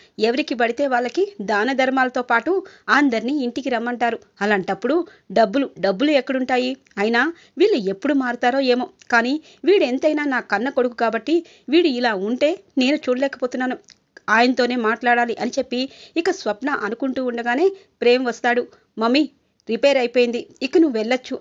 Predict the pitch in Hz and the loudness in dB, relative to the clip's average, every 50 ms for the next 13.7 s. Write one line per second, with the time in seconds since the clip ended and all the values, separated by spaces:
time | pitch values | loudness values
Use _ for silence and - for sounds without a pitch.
0 | - 233 320 330 311 294 277 262 262 285 285 _ - _ _ - 226 254 277 269 | -2 2 2 4 4 4 2 0 -2 -6 -8 _ -20 _ _ 2 4 4 4 4
1 | - - _ _ _ - 330 370 320 262 269 285 - 349 311 233 233 233 - 277 | 0 -8 _ _ _ 2 2 2 4 2 0 0 0 -2 -2 -2 -4 -4 0 2
2 | 294 285 247 233 240 240 233 - 339 381 381 381 - 285 311 320 294 269 - 254 | 4 4 4 2 2 0 2 2 2 2 2 2 2 2 4 4 2 2 -2 -2
3 | - 247 240 254 254 262 277 302 311 - - _ _ - 285 294 302 320 269 277 | 0 0 0 2 2 2 0 0 0 -8 -20 _ _ 0 0 2 4 2 2 2
4 | 277 247 202 220 226 240 - - 269 262 - - 247 247 254 262 262 - 208 233 | 0 0 0 0 0 0 0 -2 -2 -2 0 -2 -2 -2 -2 -6 -6 -4 -4 -2
5 | 254 247 226 233 220 202 240 247 - 240 220 220 - 233 254 254 220 - - _ | -2 -2 -4 -4 -6 -6 -6 -4 -2 -4 -4 -2 0 2 2 2 2 0 -6 _
6 | _ _ _ _ _ 247 240 269 330 349 294 - _ _ _ _ 214 240 262 254 | _ _ _ _ _ 0 4 4 4 4 4 0 _ _ _ _ -2 0 0 0
7 | - 233 220 240 226 269 277 240 254 240 220 214 214 220 220 214 214 _ _ _ | 0 -2 -2 -2 -2 -4 -6 -4 -4 -4 -4 -2 -2 -2 -2 -4 -6 _ _ _
8 | _ - 185 262 269 240 220 233 254 320 339 - _ _ 247 240 247 226 - - | _ -4 -2 -2 0 0 0 2 2 0 0 -4 _ _ 0 0 0 0 0 -4
9 | 254 302 - - - 226 190 185 247 254 247 240 - - - _ _ _ _ _ | -6 -6 -6 -6 -8 -8 -2 0 -2 0 0 -4 -6 -10 -16 _ _ _ _ _
10 | _ 254 294 311 247 196 185 185 202 226 262 269 262 240 220 214 220 202 226 240 | _ -2 -2 -2 -2 -2 -2 -2 0 0 -2 -2 -4 -4 -4 -4 -2 -2 -2 -2
11 | 240 220 - _ _ _ _ _ _ - 208 196 214 254 349 339 - - _ _ | -4 -6 -12 _ _ _ _ _ _ 0 2 2 4 2 2 0 0 -6 _ _
12 | _ - 320 330 - - 349 320 311 - 285 254 226 - 220 208 233 254 254 247 | _ -4 -4 -4 -2 0 0 0 0 -2 -4 -4 -2 -4 -2 0 0 0 0 -4
13 | _ _ _ _ _ _ - 175 214 208 214 247 247 240 | _ _ _ _ _ _ -4 0 2 2 2 0 -2 -4